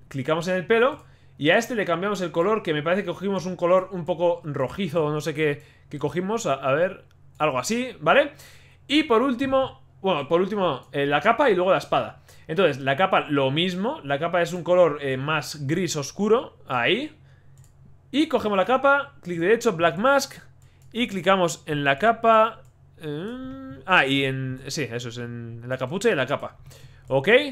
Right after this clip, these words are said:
Y por último, volvemos a copiar esto a la espada. Y esta espada también va a ser de un color un poco más igual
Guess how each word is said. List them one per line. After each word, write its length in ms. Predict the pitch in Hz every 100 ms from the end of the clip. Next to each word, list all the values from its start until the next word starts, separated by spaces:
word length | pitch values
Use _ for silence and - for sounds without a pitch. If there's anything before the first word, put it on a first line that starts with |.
| - - - -
Y 200 | 214 202
por 180 | 202
último, 380 | 214 185 214 214
volvemos 680 | 147 143 143 143 160 175 180
a 60 | 170
copiar 260 | 175 190
esto 360 | 208 202 226 220
a 100 | 147
la 80 | 139
espada. 600 | - 165 175 208 240 - -
Y 280 | 156 147 156
esta 240 | 170 185
espada 340 | 165 - 190
también 280 | 180 170 180
va 60 | 175
a 40 |
ser 180 | 175 180
de 80 | 156
un 160 | 165 156
color 300 | 170 170 165
un 100 | 156
poco 220 | 170 165
más 320 | 170 165 160
igual 380 | 143 160 160